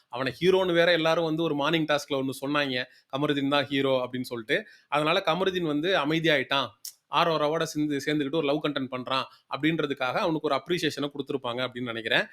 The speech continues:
அதுக்கப்புறம் ரம்யாவை வந்து ரோஸ்ட் பண்ணியிருக்காங்க. ஒர்ஸ்ட் பெர்ஃபார்மரோட டிசிஷன்ல வந்து யாரை செலக்ட் பண்ண, நல்லா விளையாண்ட யாரோ ஒருத்தரை ஒர்ஸ்ட் பெர்ஃபார்மரா செலக்ட் பண்ணிட்டாங்க போல இருக்கு ரம்யா வந்து. அதுக்கு வந்து வி ஜே எஸ் வந்து ரோஸ்ட் பண்ணியிருக்கிறாரு.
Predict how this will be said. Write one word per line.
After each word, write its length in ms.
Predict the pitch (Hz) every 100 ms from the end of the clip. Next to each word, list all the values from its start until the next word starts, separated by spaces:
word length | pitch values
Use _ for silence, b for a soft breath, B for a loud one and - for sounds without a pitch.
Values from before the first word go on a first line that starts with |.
| B -
அதுக்கப்புறம் 520 | 139 185 180 185 180
ரம்யாவை 540 | 147 180 220 202 165
வந்து 260 | 139 143 170 156 120
ரோஸ்ட் 200 | 120 151
பண்ணியிருக்காங்க. 400 | - 131 113 107 107 _ _
ஒர்ஸ்ட் 280 | 147 151 202
பெர்ஃபார்மரோட 600 | 165 147 170 160 143 135 123
டிசிஷன்ல 480 | 127 160 151 135 117
வந்து 260 | 110 117 190 226 b b -
யாரை 280 | 156 185 196 160
செலக்ட் 260 | 143 147
பண்ண, 140 | 147 139
நல்லா 200 | 147 185
விளையாண்ட 380 | 165 160 160 151
யாரோ 240 | 143 143 156
ஒருத்தரை 340 | 143 139 147
ஒர்ஸ்ட் 280 | 135 135 160
பெர்ஃபார்மரா 440 | 147 131 135 135 135
செலக்ட் 240 | 135 135
பண்ணிட்டாங்க 280 | 135 123 120
போல 140 | 117
இருக்கு 200 | 113 113
ரம்யா 280 | 117 127 127 113 107 107
வந்து. 240 | 110 110 180 - b b
அதுக்கு 280 | 135 180 220
வந்து 160 | 170 175
வி 120 | 165
ஜே 140 | 156
எஸ் 100 | 151
வந்து 180 | 135 131
ரோஸ்ட் 220 | 135 135
பண்ணியிருக்கிறாரு. 540 | - 123 117 113 113